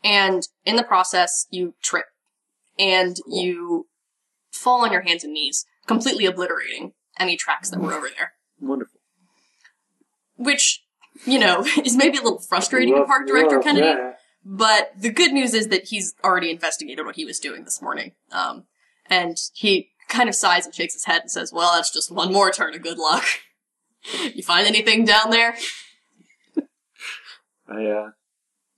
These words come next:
Speaker 2: I just, I turn and say, "Well, I found my contact lens." So, there's
Speaker 1: Not
Speaker 2: that.
Speaker 1: in the mood,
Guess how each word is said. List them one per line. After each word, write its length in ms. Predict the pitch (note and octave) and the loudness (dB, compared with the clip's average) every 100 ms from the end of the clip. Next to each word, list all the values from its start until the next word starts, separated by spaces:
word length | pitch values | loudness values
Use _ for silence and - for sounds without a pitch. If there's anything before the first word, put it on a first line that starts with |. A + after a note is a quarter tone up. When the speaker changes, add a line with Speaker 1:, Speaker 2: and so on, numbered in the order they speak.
| _ - | _ -14
Speaker 2:
I 100 | B2+ | -10
just, 280 | A2+ A#2+ - - F2 - | -4 -4 -4 -10 -12 -6
I 100 | B2 | -4
turn 320 | G2 C3 A#2 | -2 0 0
and 100 | A2+ | -2
say, 120 | - | -4
"Well, 340 | B2 C#3+ D3 - _ _ _ - | 0 0 -2 -6 _ _ _ -10
I 160 | A#2+ - | -8 -6
found 200 | - D3 | -2 0
my 80 | C3+ | 2
contact 500 | - F3 D#3 C3 - | 0 -2 -2 -6 -6
lens." 420 | B2+ B2+ A3+ - - - - _ _ _ _ _ _ _ | -6 -6 -8 -12 -18 -20 -20 _ _ _ _ _ _ _
So, 500 | - - - C3+ C3+ _ _ | -16 -10 -8 -8 -10 _ _
there's 140 | - | -4
Speaker 1:
Not 180 | E3 F3+ - | 0 0 0
Speaker 2:
that. 40 | |
Speaker 1:
in 80 | F#3 | -2
the 60 | |
mood, 120 | E3+ | -2